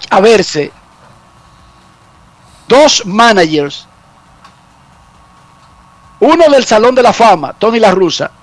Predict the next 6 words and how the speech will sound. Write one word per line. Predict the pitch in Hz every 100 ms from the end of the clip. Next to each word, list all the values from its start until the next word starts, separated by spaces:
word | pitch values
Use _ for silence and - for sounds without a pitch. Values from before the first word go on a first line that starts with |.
| - - - _
de | 135 170
setenta | 160 175 180 160
y | 170
siete | - 233 254 247 214
años, | 165 156 170 - _ _ _ - - _ -
otro | 240 285 220 190